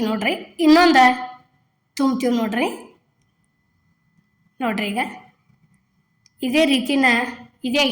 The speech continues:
ಹೆಂಗ್ ತುಂಬಿದೀವ್ರಲ್ಲ ಹಂಗ ತುಂಬಿದೀವ್ರಿ ಇದ್ನು. ನೋಡ್ರಿ ಈಗ ಒಂದ್ ಸ್ವಲ್ಪ ಅಲ್ಲಿ ಹಿಡ್ಕೊಳಕೈತಂದ್ರ ಈ ರೀತಿ ಒಂದ್ ಈಟ್ ಎಣ್ಣೆ ಹಚ್ಕೋದ್ರಿ. ಎಣ್ಣೆ ಹಚ್ಕೊಂಡ್ ಜಗ್ಗಿ ತಗೊಂಡ್ ಈ ರೀತಿ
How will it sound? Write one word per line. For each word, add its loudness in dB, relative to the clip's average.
ಹೆಂಗ್ -2
ತುಂಬಿದೀವ್ರಲ್ಲ -2
ಹಂಗ 0
ತುಂಬಿದೀವ್ರಿ -2
ಇದ್ನು. -6
ನೋಡ್ರಿ -6
ಈಗ -4
ಒಂದ್ -6
ಸ್ವಲ್ಪ 0
ಅಲ್ಲಿ -2
ಹಿಡ್ಕೊಳಕೈತಂದ್ರ 2
ಈ -2
ರೀತಿ -6
ಒಂದ್ -2
ಈಟ್ -6
ಎಣ್ಣೆ -2
ಹಚ್ಕೋದ್ರಿ. -6
ಎಣ್ಣೆ -2
ಹಚ್ಕೊಂಡ್ -2
ಜಗ್ಗಿ 0
ತಗೊಂಡ್ 0
ಈ 0
ರೀತಿ -4